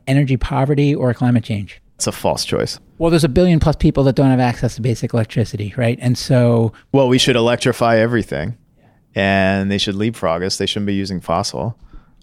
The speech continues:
Speaker 2: and they should be using renewables. And that's an easy thing to say. It's hard to deploy, but you're right. It is, energy access and poverty is a massive problem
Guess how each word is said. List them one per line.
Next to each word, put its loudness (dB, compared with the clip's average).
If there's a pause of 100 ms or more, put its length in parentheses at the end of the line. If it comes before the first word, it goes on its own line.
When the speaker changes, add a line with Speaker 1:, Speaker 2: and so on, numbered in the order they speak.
(140)
Speaker 2:
and -12
they -6
should -14
be -4
using -2
renewables. -2
And -12 (560)
that's -8
an -4
easy -4
thing -6
to -8
say. 0
It's -10
hard -6
to -8
deploy, -8
but -10
you're -6
right. -2 (220)
It -6
is, -10 (880)
energy 2
access 0
and -8
poverty -2
is -6
a -6
massive -8
problem -6